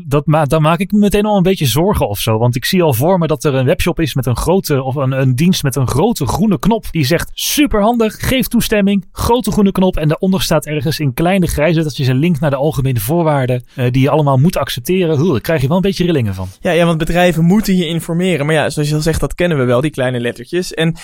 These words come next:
Speaker 2: omdat die data zo waardevol is, eh, zullen de verleidingen er ook ontstaan, hè? Eh, extra korting als je via P S D twee, eh, betaalt. Of, ehm,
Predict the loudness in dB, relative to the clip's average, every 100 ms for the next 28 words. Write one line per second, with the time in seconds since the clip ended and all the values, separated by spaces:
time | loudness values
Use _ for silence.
0 | -18 -4 0 0 0 0 0 0 0 0
1 | 0 2 2 0 -2 -4 -4 -2 -4 -6
2 | -12 -4 0 2 2 0 0 0 2 2
3 | 2 0 0 -2 -4 -6 -4 -4 -4 -6
4 | -6 -16 -6 -2 -2 -2 -4 -2 -4 -2
5 | -2 0 0 -2 -4 -4 -2 -2 0 0
6 | -2 0 -2 0 0 2 2 0 -2 -2
7 | -2 -2 -4 -4 -4 -2 0 0